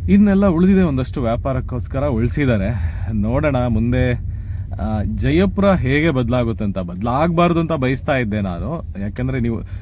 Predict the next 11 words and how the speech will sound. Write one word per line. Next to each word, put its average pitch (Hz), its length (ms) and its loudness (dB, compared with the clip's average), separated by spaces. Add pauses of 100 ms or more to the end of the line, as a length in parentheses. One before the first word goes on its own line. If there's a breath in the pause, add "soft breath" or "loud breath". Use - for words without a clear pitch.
(120 loud breath)
ನೋಡಿ, 233 220 2
ಎರಡೂ 165 440 4
ಭಾಗದಲ್ಲಿ 123 520 0 (380 loud breath)
ಆ, 127 300 2
ಇದ್ರಲ್ಲಿ, 127 760 0
ಆ, 95 460 -8
ಹಂಚಿನ 208 520 4
ಮೇಲೆ 95 500 -2
ಹುಲ್ಲು 190 300 -2
ಬಂದಿರೋದು 135 420 0
ನೋಡಿ. 71 200 -8